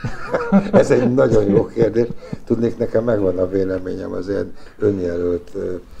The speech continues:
okos emberekről, mert ugye, ha valakinek valami ismerete van, ö, valamiről, akkor annak azt a véleményét úgy fogalmazza mindig meg, hogy a kitejeket is mellé teszi.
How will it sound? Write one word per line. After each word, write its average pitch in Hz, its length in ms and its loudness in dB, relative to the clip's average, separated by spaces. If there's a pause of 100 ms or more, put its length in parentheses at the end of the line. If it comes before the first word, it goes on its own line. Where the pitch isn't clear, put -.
(160)
okos - 360 -4
emberekről, 101 560 -2
mert 95 340 -10
ugye, 95 220 -6
ha 95 240 -10
valakinek 92 540 -6
valami 98 320 -10
ismerete 95 520 -12
van, 87 220 -14 (600)
ö, 95 120 -6
valamiről, 90 760 -2
akkor 90 520 -6 (600)
annak 110 360 -10
azt - 220 -6
a 92 80 -2
véleményét 92 640 -6
úgy 110 140 -6
fogalmazza 87 680 -8
mindig 87 440 -10
meg, 87 220 -8 (480)
hogy 95 140 -10
a 85 80 0
kitejeket 85 640 -4
is - 160 -12
mellé 85 320 -6
teszi. - 380 -12